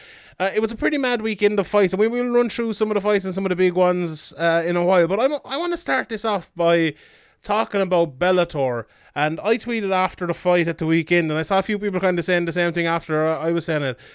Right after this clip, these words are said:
that it was a bit of a coming of age for Bellator. And I suppose that's an easy thing to say, though, you know, the, the phrase coming of age.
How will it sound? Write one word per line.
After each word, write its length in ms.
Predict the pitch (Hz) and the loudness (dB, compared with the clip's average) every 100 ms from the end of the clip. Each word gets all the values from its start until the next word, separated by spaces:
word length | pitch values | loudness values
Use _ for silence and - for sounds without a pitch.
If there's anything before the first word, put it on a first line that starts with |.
| - | -6
that 120 | 170 | 0
it 20 | 196 | 0
was 120 | 214 | 0
a 40 | |
bit 140 | 240 202 | 0 0
of 60 | |
a 40 | 277 | 0
coming 340 | - 220 202 | 0 0 2
of 120 | 185 | 4
age 360 | 180 220 220 - | 4 4 4 0
for 120 | 185 | -2
Bellator. 520 | 160 156 143 143 127 - - - - - | 0 2 2 0 -2 -4 -16 -20 -10 -2
And 400 | 185 185 185 156 - - | 0 2 -2 -8 -18 -10
I 60 | 190 | -8
suppose 260 | - 294 | -2 0
that's 160 | 285 - | 0 0
an 80 | 294 | 0
easy 240 | 294 247 | 0 0
thing 200 | 208 202 | -4 -4
to 60 | 165 | -4
say, 280 | - 196 156 | -2 0 2
though, 140 | 165 | 0
you 120 | 160 | 0
know, 140 | 165 156 | 0 0
the, 180 | 165 | 0
the 140 | 156 156 | -2 -4
phrase 320 | 202 190 175 | 0 0 0
coming 340 | - 190 180 | -2 0 2
of 100 | 170 | 0
age. 440 | 175 190 165 123 | 0 0 0 -4